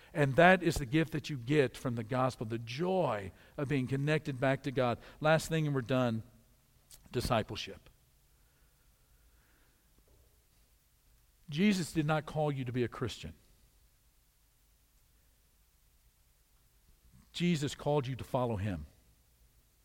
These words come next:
That's what it means to be a disciple. I have no problem with the word Christian. I, you know, I'm a Christian. But sometimes we need to clarify, Jesus called us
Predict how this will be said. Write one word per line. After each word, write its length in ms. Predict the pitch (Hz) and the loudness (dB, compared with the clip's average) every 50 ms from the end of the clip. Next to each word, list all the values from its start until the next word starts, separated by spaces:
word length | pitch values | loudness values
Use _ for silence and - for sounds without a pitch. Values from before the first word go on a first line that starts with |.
| _ _ _ _ _ _ - - - - | _ _ _ _ _ _ -20 -20 -8 -2
That's 280 | 139 143 156 156 - | 2 2 2 4 4
what 120 | 160 165 156 | 2 2 2
it 40 | |
means 260 | 156 147 143 147 131 - | 2 2 2 0 0 -2
to 60 | 147 | 0
be 140 | 127 131 131 | 0 2 2
a 40 | |
disciple. 460 | 127 117 110 - - 131 120 120 120 127 | 2 0 -2 -2 -2 0 0 0 0 2
I 100 | 139 170 | 2 4
have 80 | 180 | 4
no 380 | 156 156 165 175 175 175 165 - - - - - - | 4 4 6 6 6 6 4 2 -4 -14 -16 -8 -2
problem 340 | - 151 151 151 151 156 | 2 4 4 4 4 2
with 80 | 151 139 | 0 -2
the 60 | - | 0
word 240 | 135 143 147 135 - | 2 2 2 2 0
Christian. 680 | - - - 170 170 165 - - - - 160 160 156 | -4 -8 -2 0 0 0 0 -4 -4 -2 -2 0 0
I, 220 | 147 147 147 151 160 | 0 0 0 -2 -2
you 160 | 165 160 139 | -4 -6 -6
know, 80 | 131 131 | -4 -2
I'm 160 | 135 147 160 | -2 -2 -2
a 40 | 160 | -2
Christian. 440 | - - 180 170 - - - 110 - - - - - - - - - - - - - - - - _ - _ _ - | -2 -2 -2 -2 -2 -4 -8 -10 -10 -12 -18 -20 -20 -20 -20 -20 -20 -20 -20 -20 -20 -20 -20 -20 _ -20 _ _ -2
But 160 | 160 156 - | -2 -2 -2
sometimes 880 | - - - 190 202 202 196 - 165 170 165 160 156 156 143 - - - - - - | -2 0 2 4 4 4 4 2 2 2 4 2 2 0 0 -4 -6 -12 -16 -8 -4
we 160 | 147 147 147 | -2 0 2
need 260 | 147 151 160 170 156 | 2 2 2 2 2
to 80 | - 143 | 0 -2
clarify, 760 | - - - - 156 151 156 151 - - 143 127 123 120 113 - - - - - _ - - | -6 -4 -4 -2 0 2 2 0 0 0 0 0 0 0 -2 -4 -8 -14 -20 -20 _ -20 -14
Jesus 680 | 135 120 131 160 175 185 190 175 135 165 160 143 - - - - - | -8 -4 -2 0 2 2 2 0 2 0 0 0 -2 -6 -14 -20 -20
called 460 | - - - 139 143 147 143 139 139 | -10 -6 -2 0 0 0 0 2 0
us 200 | 135 131 123 - | 0 0 -2 -4